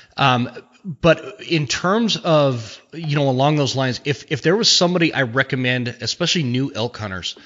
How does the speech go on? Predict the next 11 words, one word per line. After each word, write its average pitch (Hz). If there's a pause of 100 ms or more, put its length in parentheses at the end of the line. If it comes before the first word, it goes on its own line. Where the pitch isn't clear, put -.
(420)
to 143
follow, 135 (540)
it's 151
Dan 139
Staton. 92 (480)
And 139
it, 135
it, 151
because 147
Dan 185
is 151